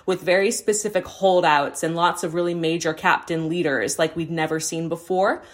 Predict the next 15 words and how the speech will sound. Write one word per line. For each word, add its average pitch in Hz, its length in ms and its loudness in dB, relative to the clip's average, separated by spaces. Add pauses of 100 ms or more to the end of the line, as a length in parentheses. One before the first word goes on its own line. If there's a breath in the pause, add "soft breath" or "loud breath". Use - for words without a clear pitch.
(200 loud breath)
For 240 120 4
the 226 80 2
most 226 380 0
part 240 180 2
in 208 80 -6
history, 180 540 -4 (220 loud breath)
piracy 220 580 0
was 196 160 0
kind 185 260 -4
of 175 200 0 (240 loud breath)
either 170 200 0
isolated 240 540 0
incidents 190 800 -2
or 208 320 4
maybe 180 520 -4